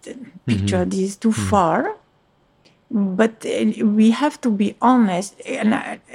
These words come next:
Speaker 1: people, they maybe don't really dare to sit and honestly look at the state of relationship.
Speaker 2: Mm.
Speaker 1: And they, they still have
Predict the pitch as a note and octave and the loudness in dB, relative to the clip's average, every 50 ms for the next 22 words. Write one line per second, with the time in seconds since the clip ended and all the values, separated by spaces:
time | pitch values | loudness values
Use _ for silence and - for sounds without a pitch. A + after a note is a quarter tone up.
0 | - - _ _ _ - A3 - - C4+ C#4 C4+ - A3 G#3 G#3 G#3 G3+ F#3+ G3+ | -20 -20 _ _ _ -12 -10 -2 0 0 0 2 2 2 4 4 2 2 0 -2
1 | F#3 F#3+ A3+ G#3+ G#3+ G#3+ G#3 G#3+ G3 G3 G3 G3 F#3+ F#3 F#3 G#3+ G#3 G#3+ A#3 C#4 | 0 2 2 4 4 4 4 2 2 0 -2 -4 -2 0 2 2 4 4 2 2
2 | E4 - - - F#3+ F#3+ - - - - B3 A#3+ A#3+ - - - A3+ G3+ G3 F3+ | 0 -4 -8 -10 -10 -10 -10 -12 -2 0 0 0 0 -2 -8 -6 -6 -6 -6 -6
3 | - _ - A#3 A#3+ B3 A#3+ A3 G#3+ - - - G3+ G3+ F#3+ F#3+ F#3+ G3 G#3+ G#3+ | -4 _ 2 4 4 4 4 2 0 -4 -8 -6 -4 -2 -2 0 2 2 2 0
4 | G#3+ - - - _ _ _ _ _ _ _ _ _ _ _ _ _ _ _ - | 0 -6 -18 -20 _ _ _ _ _ _ _ _ _ _ _ _ _ _ _ -4
5 | - G#3 G#3 G3 F#3 G#3+ G#3 - - - - A3 F#3+ F#3 - F3 F#3 F3+ F3+ F3+ | -2 -2 0 0 0 -2 -2 -4 -4 -2 0 0 0 -2 -4 -6 -6 -4 -2 -2
6 | F3 F3+ G#3 A3 G#3+ G#3 - - F3 - - - - - - F3+ - - - A#2 | 0 2 2 2 2 0 -4 -8 -8 -8 -10 -10 -12 -12 -14 -14 -12 -8 -6 -4
7 | G#2 F#2+ F2 E2+ D#2+ D2+ - _ _ _ _ _ _ _ _ _ _ _ _ _ | -2 -2 -4 -4 -8 -12 -18 _ _ _ _ _ _ _ _ _ _ _ _ _
8 | _ _ _ _ _ _ _ _ _ _ _ _ _ _ _ _ _ - - G#3+ | _ _ _ _ _ _ _ _ _ _ _ _ _ _ _ _ _ -8 -4 0
9 | G3 G#3 A3 G3+ A#3+ A#3+ - A3 A3 B3 B3 - - - - - C#4+ C#4 C#4+ C#4 | 0 2 2 2 2 2 2 4 4 4 4 2 -2 -10 -2 2 4 4 4 4
10 | A#3 A#3 A3+ G#3 | 2 0 0 -2